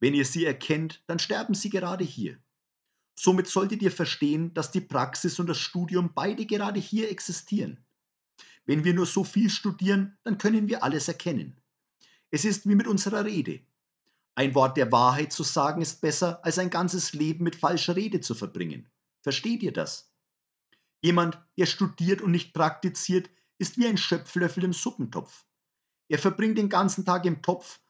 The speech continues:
aber er kennt nicht den Geschmack der Suppe. Wenn ihr nicht praktiziert, selbst wenn ihr bis an euer Lebensende studiert,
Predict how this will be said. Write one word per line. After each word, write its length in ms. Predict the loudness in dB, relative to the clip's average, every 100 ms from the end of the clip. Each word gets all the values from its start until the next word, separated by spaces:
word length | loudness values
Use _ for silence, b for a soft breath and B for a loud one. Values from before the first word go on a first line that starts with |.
| _ _
aber 240 | 2 2
er 100 | 2
kennt 360 | -2 0 0 2
nicht 200 | -4 -2
den 80 | -2
Geschmack 440 | -2 0 -2 0
der 100 | -4
Suppe. 380 | -2 -4 -6 -8 -12 _ _ _ _ _ b b b
Wenn 120 | 4
ihr 100 | 4
nicht 220 | 4 0 0
praktiziert, 800 | 0 0 -4 -4 -2 2 2 0 _ -6
selbst 340 | -4 -4 -2
wenn 140 | 0
ihr 100 | 2
bis 160 | 0 -2
an 80 | 0
euer 220 | 2 2
Lebensende 580 | 2 -2 -2 -2 0 0
studiert, 640 | -2 -4 0 0 0 -4